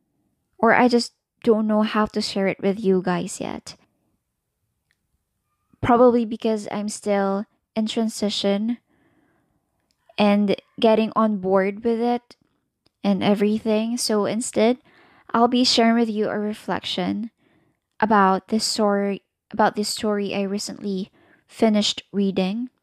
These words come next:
like, two weeks ago. It's The Metamorphosis by Franz Kafka. So some of you may heard about it, some of you may not know about it, but it's a story about this young man.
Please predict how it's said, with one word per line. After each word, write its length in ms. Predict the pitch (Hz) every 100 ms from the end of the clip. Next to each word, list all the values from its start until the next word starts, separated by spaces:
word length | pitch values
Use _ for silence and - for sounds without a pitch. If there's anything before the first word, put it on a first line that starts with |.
| _ _ _ _ _ _ _ _ _ _ -
like, 340 | 196 190 180 _ _ _
two 160 | - 208
weeks 380 | 208 233 - 269
ago. 400 | 254 269 339 - _ _ _ _ _ _ _ -
It's 240 | 233 -
The 140 | - 233
Metamorphosis 1040 | 233 220 240 220 220 208 - - 208 -
by 160 | - 208
Franz 480 | - 190 185 -
Kafka. 460 | - - - - - - _ _ _ - _ -
So 460 | - 196 190 175 -
some 260 | - 226
of 140 | 240 240
you 140 | 226
may 320 | 220 208 202 _ _ _
heard 320 | - - 220 233
about 340 | 247 240 240
it, 200 | 240 240 _ _ _ _ _
some 280 | - - 196
of 140 | 202 -
you 200 | 190 190
may 340 | 185 180 190 _ _ _ _ -
not 240 | - -
know 220 | - 196
about 320 | 214 208 196 196
it, 240 | 190 190 -
but 240 | 185 185 - - _ _ _ _ _ _
it's 140 | 269 262
a 80 | 294
story 500 | - 254 247 240 220
about 380 | 214 214 208
this 300 | - 208 -
young 240 | 214 196 196
man. 400 | 185 190 196